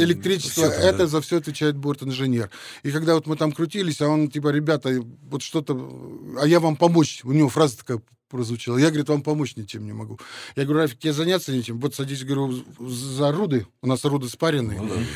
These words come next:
Speaker 1: И чтобы скорости у меня меньше четырёхсот не было. И всю вот эту скорость при моих эволюциях вот этих сумасшедших, которые там были, он мне держал скорость четыреста. Это его, его заслуга. И до п-, самой посадки. И вот касание где-то на триста девяносто произошло,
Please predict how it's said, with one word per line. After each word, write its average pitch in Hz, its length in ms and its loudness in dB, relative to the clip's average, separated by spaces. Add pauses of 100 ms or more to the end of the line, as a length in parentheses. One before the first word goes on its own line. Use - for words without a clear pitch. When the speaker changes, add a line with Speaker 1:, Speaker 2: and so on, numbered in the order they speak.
(100)
Speaker 1:
И - 20 2
чтобы 151 300 2
скорости 190 420 2
у 135 60 4
меня 131 180 4
меньше 127 240 2
четырёхсот 120 600 -6
не 117 100 -2
было. 110 220 -8 (300)
И 135 140 2
всю 170 280 4
вот 175 200 10
эту 127 160 2
скорость 190 400 0
при 160 100 0
моих 156 320 4
эволюциях 151 520 4
вот 131 100 0
этих 113 240 -6 (280)
сумасшедших, 143 640 0
которые 117 380 -8
там 113 180 -6
были, 139 400 -2
он 185 240 4
мне 196 140 2
держал 143 320 0
скорость 131 340 -8
четыреста. 127 420 -10
Это 127 100 -8
его, 139 280 -2
его 139 280 -2
заслуга. 123 480 -8 (800)
И 131 220 4
до 151 140 6
п-, 151 100 -6
самой 170 300 2
посадки. 131 480 -4
И - 20 -4
вот 143 160 -6
касание 165 380 0
где-то 151 240 -2
на 147 100 0
триста 143 320 -8
девяносто 131 540 -2
произошло, 131 640 -2